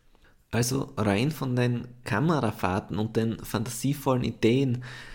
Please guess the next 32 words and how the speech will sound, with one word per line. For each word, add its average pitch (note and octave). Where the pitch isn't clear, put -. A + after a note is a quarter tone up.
handwerklich D3+
würde C3+
ich B2+
sagen, B2
ist -
das B2+
wahrscheinlich A#2
der -
beste B2
Film F#2
von F#2
Park -
Chan-wook. F2+
Also G#2
der G2
beste A#2
von A2+
den A2+
dreien, A#2
den A2
ich -
gesehen A2+
habe. B2
Also G#2+
ich -
habe G#2
von G#2+
der G2
Vengeance-Trilogie A2+
nur G#2+
Oldboy B2
gesehen C#3+